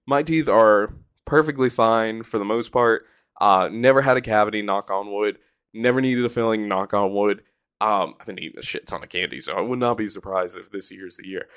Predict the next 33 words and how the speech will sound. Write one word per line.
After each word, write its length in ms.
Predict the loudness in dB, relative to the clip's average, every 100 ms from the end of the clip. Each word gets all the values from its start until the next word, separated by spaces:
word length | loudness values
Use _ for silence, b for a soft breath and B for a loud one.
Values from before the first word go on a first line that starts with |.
| B B
<laughs> 2000 | 0 2 4 4 8 6 8 4 8 4 6 2 2 0 0 0 0 -4 -4 -4 -6 -8 -20 -16 -12 -8 -8 -10 -6
But, 520 | 4 6 6 4 _ _ _ -8
you 100 | -2
know, 280 | 0 0 -4
these 360 | -10 -4 -2 0
are 60 | 0
the 100 | 2
questions, 500 | 2 2 0 -6 -4
so, 80 |
like, 240 | 0 -2 -4 _ _ _ _ -2
I 100 | 0
never 340 | 4 4 4
thought 220 | 6 6
I'd 120 | 6 6
have 240 | 4 2
to 100 | -4
ask. 440 | -2 0 -2 -2
I 40 | 0
always 220 | 0 2
thought 220 | 4 4
I'd 80 | 4
have 220 | 0 -2
a 60 | -6
parent 460 | -6 -4 -4 -6
to, 360 | -6 0 0 -2
you 140 | -8 -10
know, 220 | -8 -6
at 180 | -4 -4
least 280 | -4 -8 -6
guide 320 | 0 2 0
me 140 | -4 -4
on 200 | -4 -4
that. 300 | -8 -10